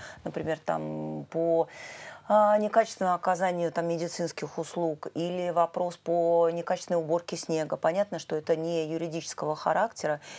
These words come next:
и тут просто надо принять это обращение и понять уже,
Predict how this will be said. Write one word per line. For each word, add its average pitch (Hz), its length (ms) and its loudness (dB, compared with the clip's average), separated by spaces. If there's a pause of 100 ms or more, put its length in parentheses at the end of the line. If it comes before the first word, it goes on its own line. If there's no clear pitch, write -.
(140)
и - 40 -8
тут 185 160 -4
просто - 300 -2
надо 165 220 0
принять 170 400 -2
это 160 160 -2
обращение 214 720 -2 (300)
и 190 220 0
понять 175 440 -2
уже, 170 400 0